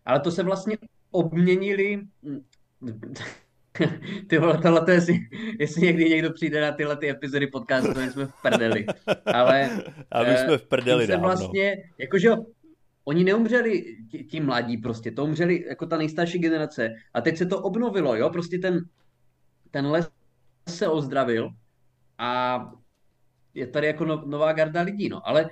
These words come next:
Speaker 1: každopádně já si myslím, že to není úplně překvapivý, že jo? Lidi byli doma, neměli co dělat, po čtvrtý se na Tiger Kinga koukat nechceš, tak prostě souložili, že jo? Pro kondomy si jít nemohli, protože,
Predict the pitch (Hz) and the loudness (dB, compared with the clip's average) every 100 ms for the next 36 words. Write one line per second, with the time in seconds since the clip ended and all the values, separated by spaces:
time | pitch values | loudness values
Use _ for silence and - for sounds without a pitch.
0 | - - 165 202 233 214 214 220 - _ | -6 -2 0 2 2 2 2 -4 -6 _
1 | _ _ _ - 147 165 170 233 220 220 | _ _ _ -6 0 0 2 2 2 2
2 | 233 226 220 147 180 208 208 220 226 226 | 2 2 0 -2 -2 -2 0 -2 -2 -4
3 | 214 240 262 254 147 120 127 139 180 185 | -6 -8 -6 -2 -2 -2 -2 -2 -2 0
4 | 151 110 113 208 - _ - 127 156 180 | 0 0 -2 -4 -10 _ -6 0 2 2
5 | 185 196 147 117 147 - - 147 - 160 | 2 0 0 0 0 -2 -8 -10 -8 -6
6 | 165 170 165 151 156 160 160 165 165 156 | -2 -2 -2 -2 -2 -2 -2 -2 0 0
7 | 160 160 170 165 143 - 139 - _ _ | 0 -4 -2 -4 -2 -2 -2 -4 _ _
8 | 123 110 147 143 - - 170 180 185 151 | -10 -6 -4 -6 -6 -2 0 2 2 0
9 | 107 104 - _ _ - 156 175 165 160 | -2 -6 -10 _ _ -2 4 6 6 4
10 | 165 170 151 147 127 120 160 175 127 127 | 4 2 4 2 0 -2 -4 -4 -6 -6
11 | 120 120 | -2 -2